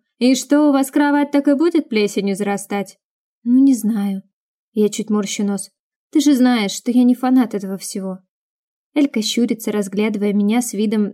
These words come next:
«Да знаю я тебя, какой ты не фанат». На самом деле,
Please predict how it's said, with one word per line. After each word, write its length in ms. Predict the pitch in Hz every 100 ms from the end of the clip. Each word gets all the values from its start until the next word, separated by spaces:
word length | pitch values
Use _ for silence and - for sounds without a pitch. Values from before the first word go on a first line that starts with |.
| -
«Да 300 | 226 220 214
знаю 420 | 214 233 269 208
я 100 | 202
тебя, 360 | - 180 196 190 _ _
какой 300 | 226 220 196
ты 120 | 214
не 80 | 208
фанат». 460 | - 202 196 185 _ _ _ _
На 100 | 254
самом 320 | 269 302 269 247
деле, 380 | 269 277 208